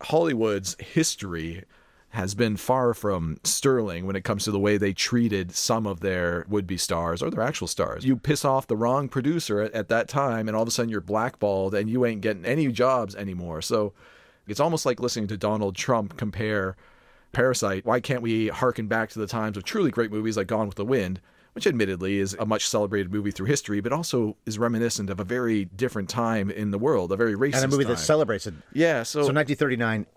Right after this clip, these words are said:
Speaker 2: and eighteen, whatever that movie is set, both of those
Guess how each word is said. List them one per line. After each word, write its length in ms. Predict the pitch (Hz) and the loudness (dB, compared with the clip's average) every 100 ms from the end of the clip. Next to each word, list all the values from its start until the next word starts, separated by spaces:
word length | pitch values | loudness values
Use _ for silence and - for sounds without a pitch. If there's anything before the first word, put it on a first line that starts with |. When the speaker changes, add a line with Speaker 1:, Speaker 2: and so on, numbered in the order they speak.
| - | 0
Speaker 2:
and 360 | 139 127 110 - - | 2 2 -2 -8 -4
eighteen, 420 | 101 110 - 110 | -2 -2 0 2
whatever 180 | 95 104 | 2 2
that 200 | 92 82 | 0 -2
movie 200 | 85 87 | -2 -4
is 80 | 85 | -4
set, 280 | - 98 87 - - - _ - | -2 -2 -2 -8 -20 -20 _ 0
both 160 | 151 165 | 2 2
of 100 | 110 | 0
those 340 | 98 95 90 | -2 -4 -8